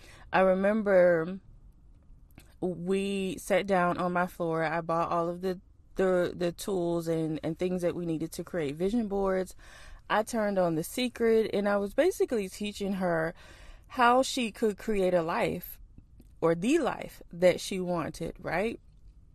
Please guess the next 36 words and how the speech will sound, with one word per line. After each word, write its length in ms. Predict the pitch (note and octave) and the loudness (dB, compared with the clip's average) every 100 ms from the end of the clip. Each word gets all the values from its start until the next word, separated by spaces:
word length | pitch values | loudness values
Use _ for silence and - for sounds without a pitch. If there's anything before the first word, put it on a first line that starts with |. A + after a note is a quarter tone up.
| - - - - - - - - - | -20 -20 -20 -20 -20 -20 -20 -14 -6
Because 240 | G#3+ A#3 | 0 0
she 120 | C#4 | 0
was 140 | C#4+ B3+ | 0 0
a 60 | |
person 420 | A3+ A#3+ B3+ A#3+ | 2 2 2 0
who 160 | A#3+ A3+ | -2 -2
seemed 380 | - G#3+ G3+ G#3 | -4 -4 -4 -4
to 80 | G3 | -6
just 280 | E3+ F3 E3+ | -8 -8 -6
be, 360 | F3 F3 E3+ - - - - - | -4 -4 -4 -8 -18 -20 -20 -4
she 160 | - | 2
was 100 | F4 | 4
that 160 | C#4+ G3 | 6 4
woe 240 | F3+ F#3+ | 6 4
is 160 | G3 E3 | 4 2
me 220 | E3+ E3 | 0 0
person. 600 | D#3 - - - - - | -2 -8 -10 -12 -14 -12
She 220 | - - B3+ | -10 -6 -4
was 220 | C4+ A#3 | -2 -2
always 520 | - G3+ G#3 G3 G#3+ | 0 2 2 -2 -6
pissed 380 | - F#3 G3 - | -6 -6 -4 -2
off 260 | F3 F#3+ | -2 -2
or 60 | F3+ | -4
depressed 480 | E3 E3 F3 E3+ - | -6 -2 -2 -2 -4
about 300 | D#3 D3+ - | -6 -4 -6
something, 720 | - D#3+ D#3+ D3+ D3+ D3 D#3 - - - - - - | -6 -6 -4 -4 -4 -4 -6 -10 -20 -20 -20 -20 -4
and 360 | E3+ F3 E3+ F3 | 2 4 4 2
she 120 | G#3 | -2
was 120 | G3 | 0
always 320 | G#3 F#4 F4+ | 2 2 2
talking 240 | - G#3+ G3+ | 0 -2 0
about 220 | F#3 F3+ | 0 2
how 140 | F3+ | 0
broke 300 | D#3+ D3 C#3+ | -2 -2 -4
she 120 | - D#3 | -4 -8
was. 400 | - - - | -8 -8 -12